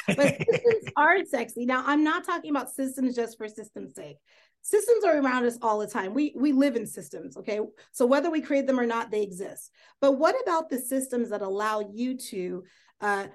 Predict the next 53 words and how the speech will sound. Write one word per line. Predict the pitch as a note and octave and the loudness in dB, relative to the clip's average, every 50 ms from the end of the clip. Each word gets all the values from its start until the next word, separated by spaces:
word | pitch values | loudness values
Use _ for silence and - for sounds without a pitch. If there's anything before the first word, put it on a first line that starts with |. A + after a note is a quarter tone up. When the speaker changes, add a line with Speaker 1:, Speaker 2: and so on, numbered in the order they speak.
| _ _ | _ _
Speaker 1:
maintain | - A#3 A#3+ A#3 A#3 - - C#4+ C#4 C#4+ C#4 | -2 0 2 2 0 -2 0 2 2 4 4
the | C4+ | 2
things | C4 B3 A#3+ A#3+ A3+ | 2 0 0 0 -2
that | G#3+ A3 | -4 -8
you | G#3+ G#3+ | -8 -14
say | - - A3 G#3 | -8 -4 -4 -4
are | G3 F#3 | -4 -4
very | F#3+ F#3+ G3 G3 G3 | -4 -6 -6 -4 -6
important | F#3+ F#3 - - G#3 G3 F#3 F#3 - | -8 -10 -8 -8 -6 -6 -6 -8 -12
to | - D#3 | -14 -14
you? | D3+ D3+ - _ _ _ _ - | -14 -14 -16 _ _ _ _ -14
Systems | - - F4+ F4+ - - E4 D#4+ C#4 | -6 -2 -2 -2 -2 -2 -4 -4 -4
can | - C#4 B3+ | -2 0 -2
be | G#3+ G3 | -2 -2
checklists, | F#3 - - D4 C4 C4 C4+ C4+ C4+ C4 B3+ B3+ B3+ B3+ B3+ B3+ | -8 -6 -4 -4 -4 -4 -2 -2 0 0 2 0 0 -2 -2 -4
standard | G#3+ G#3 G3+ G3 | -8 -10 -8 -8
operating | F#3 F#3+ - F#3+ F#3+ F#3+ | -10 -8 -8 -10 -10 -10
procedures, | - F3+ F3 - - D4+ C#4+ C#4+ B3+ B3+ C4+ B3+ B3 A#3 A#3 A#3 A3+ A3+ A3+ A3+ - - _ _ _ - | -12 -14 -14 -10 -6 -4 -2 -2 -2 0 0 2 4 4 4 4 4 2 0 -4 -16 -20 _ _ _ -8
you | A#3 B3+ A#3+ | -4 -2 -2
know, | A3+ G3+ G3 G3 G3 G3+ | -2 -2 -2 -2 -4 -2
they're, | G3 C#4+ C#4 - | -2 -2 -4 -4
they | A#3+ A3 C4 D4+ D4 | -6 -2 0 2 2
can | G4 F#4+ | 2 2
be | E4+ D4+ | 2 2
as | C#4 C4+ | 0 -2
complicated | - - D4 D4 C4+ D4 C4+ C#4 C4 B3+ | 0 -2 -2 -2 -2 -2 -4 -2 0 0
or | A#3+ | 0
simple | A#3+ A#3+ C4+ C4 B3+ A#3+ A#3 | 0 0 -4 -4 0 0 -2
as | A3+ A3 | -2 -2
you | G3 G3 | -8 -10
want | F#3+ A3+ C#4+ F#4+ F#4 - | -8 -6 -6 -6 -4 -6
them. | B3 G3+ F#3 F3+ F3 - _ _ _ _ _ - | -6 -6 -6 -8 -10 -12 _ _ _ _ _ -2
But, | - C#4+ - | -2 0 2
like, | D4+ D#4 D4 C#4 C#4 - _ | 4 4 4 2 0 -2 _
what | - C4+ C4 E4 G4 G#4+ - - | -8 -4 0 0 0 0 0 0
if, | B3+ A3+ G#3 G#3 G#3+ A#3 | 0 2 2 0 -2 -2
I | A#3+ | 0
remember | B3+ C4+ C#4+ C#4 C4+ | 0 0 0 0 0
when | C4+ B3 | -2 -2
I | A#3+ A3 | -2 -4
was | G#3+ G#3+ | -6 -8
traveling | - - - A3+ A#3 A#3 G#3+ G#3 G#3 F#3+ | -10 -10 -6 -6 -4 -4 -6 -8 -8 -6
a | F#3+ | -6
lot | F#3 F#3 F#3 F3+ F3 - _ _ _ _ - | -4 -4 -4 -6 -8 -12 _ _ _ _ -8
and | G#3+ A3+ A3+ A3+ | -4 -2 -2 -2
I, | A3 G#3+ A3 - | -2 -4 -6 -8
and | G#3+ G#3+ | -6 -6
I | G#3 G3+ | -6 -6
kept | G#3 - C4+ C4 - | -6 -6 -6 -6 -4
this | - G3 F#3+ - | -4 -6 -6 -6
system | - F#3+ - - F3+ F#3 | -8 -10 -8 -8 -10 -10
in | F3+ | -10
place. | - - A3+ F#3+ F#3 F3+ F3 - | -10 -8 -6 -6 -6 -8 -10 -12